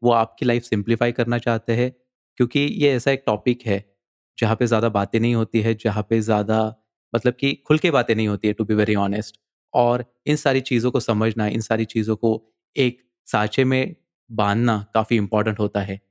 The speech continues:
जिससे आपकी लाइफ बेहतर हो जाएगी, जिसके आपके मन में कुछ डाउट्स नहीं रहेंगे, और वो सारी चीज़ें, वो सारे टॉपिक्स आपको काफ़ी बेहतर तरीके से अपनी लाइफ में गाइड करेंगे,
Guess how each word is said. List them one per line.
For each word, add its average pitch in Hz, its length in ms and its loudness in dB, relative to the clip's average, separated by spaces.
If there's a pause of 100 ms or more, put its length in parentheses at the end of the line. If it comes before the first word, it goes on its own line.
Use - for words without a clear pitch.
जिससे 123 220 0
आपकी 113 280 -2
लाइफ 117 220 2
बेहतर 110 260 0
हो 110 160 2
जाएगी, 110 340 0 (300)
जिसके 120 220 -2
आपके 113 320 0
मन 110 140 0
में 110 280 0 (240)
कुछ 110 160 0
डाउट्स 107 380 -2
नहीं 120 100 0
रहेंगे, 110 480 0 (380)
और 131 200 4
वो 139 520 0 (200)
सारी 120 340 0
चीज़ें, 113 340 0
वो 117 140 2
सारे 117 280 0
टॉपिक्स 107 520 -4 (160)
आपको 117 240 -2
काफ़ी 123 360 -2
बेहतर 113 460 0
तरीके 120 480 0
से - 400 -2 (280)
अपनी 123 240 0
लाइफ 104 300 2
में 123 120 0
गाइड 104 200 0
करेंगे, 101 360 -4